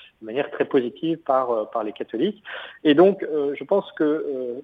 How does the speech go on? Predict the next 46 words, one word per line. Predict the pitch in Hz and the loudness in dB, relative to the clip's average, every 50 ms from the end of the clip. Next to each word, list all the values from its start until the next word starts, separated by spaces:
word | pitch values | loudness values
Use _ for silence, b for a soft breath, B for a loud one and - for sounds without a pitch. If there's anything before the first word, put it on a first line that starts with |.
| - | -4
pour, | - - 156 139 131 147 | 2 4 4 4 4 4
euh, | 131 131 135 160 165 165 - | 2 2 0 0 -4 -8 -2
contrebalancer | - 190 185 - - 185 165 165 156 156 151 - - - 160 156 | 0 0 2 4 4 8 8 8 8 8 4 -2 -2 -2 0 0
en | 139 | -2
quelque | - - 127 - - 139 | -4 -8 -10 -10 -12 -14
sorte | - - 143 135 - - | -6 -4 -6 -6 -6 -10
cet | - 117 - 127 | -16 -12 -12 -12
effet | - - - 131 | -14 -6 -6 -4
négatif, | 123 127 120 120 110 - - 214 190 - - | -4 -2 0 0 -2 0 -2 -6 -4 -2 -2
eh | 120 | 0
bien, | 123 147 165 - B B B B B B | 0 0 -2 -2 B B B B B B
je | - - | -20 -20
crois | - - 175 170 | 2 4 4 4
qu'il | - - 143 180 175 143 | 4 2 0 2 2 0
était | 127 - 139 | 0 2 0
important | 131 - - 131 - - 175 170 | 0 0 0 -2 0 0 2 4
de | 151 | 4
rappeler | 120 - 160 170 170 - 185 185 185 | 6 8 6 6 6 6 2 2 2
le | 156 135 | 2 0
sens | - - - 190 160 156 - - - - _ | -4 -2 -4 -4 -4 -4 -8 -16 -20 -20 _
du | - 135 | -20 -20
carême, | - - 127 110 107 101 104 110 - - | -14 -10 -10 -8 -8 -8 -10 -12 -8 -6
parce | 120 - - - 139 | -6 -4 -2 -4 -2
que, | - - 156 170 165 B B B B B B B _ _ | 2 4 4 4 4 B B B B B B B _ _
euh, | 127 120 113 113 113 110 110 110 110 110 110 110 113 113 120 117 | -6 -4 -4 -4 -4 -4 -4 -4 -4 -4 -4 -6 -6 -8 -10 -12
vous | 117 117 110 | -12 -10 -8
avez | 110 104 107 123 135 131 - | -8 -4 0 0 0 0 -2
sans | 113 110 | -6 -10
doute, | 110 123 139 143 - | -8 -8 -8 -8 -6
comme | - - 110 110 | -4 -4 -4 -2
moi, | 110 110 117 120 127 139 143 143 143 135 120 | -2 2 4 6 6 8 8 10 8 8 6
euh, | 107 107 104 - - _ | 4 0 -4 -8 -12 _
pu | - - 123 | -16 -16 -12
participer | 120 - - - - - - - - 104 - - 113 120 131 135 | -8 -8 -10 -10 -12 -16 -18 -18 -18 -12 -6 -2 0 2 4 4
à | 120 107 | 4 4
des | 104 101 107 | 2 -2 -4
opérations, | 107 - 117 107 104 98 - - 127 120 120 120 120 113 107 | -4 -4 -2 -2 -2 -4 -6 -10 -12 -12 -12 -10 -6 -6 -6
euh, | 101 | 0
bol | 101 113 110 104 | 0 2 2 2
de | 104 107 110 | 0 -2 -2
riz, | 104 107 113 117 120 120 120 120 117 110 | -2 0 0 0 0 0 0 0 0 0
euh, | 101 98 98 98 101 101 - | -2 -4 -6 -8 -14 -18 -16
dans | 104 107 | -16 -12
les | 104 101 - - | -12 -12 -12 -14
écoles, | 104 - - 123 127 131 135 139 139 139 139 127 | -16 0 2 6 8 10 10 10 10 10 8 6
euh, | 117 110 110 107 | 2 0 0 -4